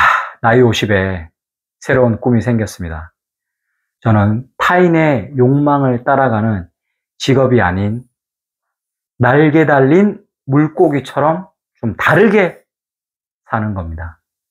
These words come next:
남들과 조금 달라도 남의 눈치 보지 않고 내가 좋아하는 일을 하며 세상을 유영하듯이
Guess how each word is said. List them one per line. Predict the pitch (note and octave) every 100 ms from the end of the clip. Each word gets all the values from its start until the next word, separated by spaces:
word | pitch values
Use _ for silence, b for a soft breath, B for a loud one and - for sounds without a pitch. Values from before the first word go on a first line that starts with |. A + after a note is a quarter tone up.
| _ _ _ _
남들과 | B2 B2 B2+ B2+ A#2 A2+ C#3 - -
조금 | B2 A#2+ A2+
달라도 | G2 A2 G2+ A2+ G#2 D#2+ _ _ _ _ _ A#2
남의 | A#2+ B2
눈치 | G#2+ G#2+ - G#2+
보지 | G#2 G#2+
않고 | E2+ D#2+ A2+ E2 - _ _ _ _ _ _ _ _ _ _ _
내가 | G2+ G#2 B2+ B2+ A#2+
좋아하는 | - A2 A#2 A2 A2+ A2+ G2+
일을 | G2 F2+
하며 | E2 F#2+ E2 - _ _ _ _ _ _
세상을 | - E3+ D#3+ C#3+ F3 F#3 - _ _ _ -
유영하듯이 | C3 C#3 D3+ D3 D3 D3 D3 D3 D3 D3 D3 C3+ F#2+ E2+ F2+ - C#3 D3